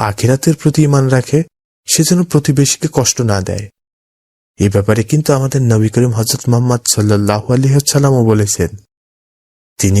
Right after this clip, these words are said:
বলেছেন, যে ব্যক্তি আল্লাহ প্রতি ঈমান রাখে এবং আখিরাতে বিশ্বাস রাখে সে যেন নিজ প্রতিবেশীকে সম্মান করে। তিনি আরও বলেন, যে ব্যক্তি আল্লাহ ও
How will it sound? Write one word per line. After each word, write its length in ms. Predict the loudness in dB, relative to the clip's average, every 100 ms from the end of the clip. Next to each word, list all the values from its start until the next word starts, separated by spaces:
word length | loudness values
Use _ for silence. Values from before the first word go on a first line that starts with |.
| 2
বলেছেন, 520 | 2 2 0 0 0 -2 -10 _ _ -4
যে 180 | -2 0
ব্যক্তি 280 | -2 0 0
আল্লাহ 380 | 0 0 0 0 -2 -10 _
প্রতি 260 | -2 0 0
ঈমান 240 | 2 2 2
রাখে 340 | 0 0 0 -2 _ _ _ _ -2
এবং 160 | 0 2
আখিরাতে 460 | 0 -2 0 2 2
বিশ্বাস 360 | 2 0 -2 -2 -4
রাখে 260 | -6 -8 -12 _ _ _ -4
সে 140 | 0
যেন 160 | 2 2 2
নিজ 240 | 2 2 0
প্রতিবেশীকে 680 | -4 -4 -2 0 0 0 0
সম্মান 380 | 0 -2 -4 -6
করে। 260 | -4 -6 -6 -14 _ _ _ _ _ _ -2
তিনি 200 | 2 2
আরও 240 | 2 2 2
বলেন, 320 | 0 0 -4 _ _ _ _ -8
যে 200 | -2 0
ব্যক্তি 320 | 0 -2 -2 0
আল্লাহ 380 | 0 0 0 0 -4
ও 60 | -6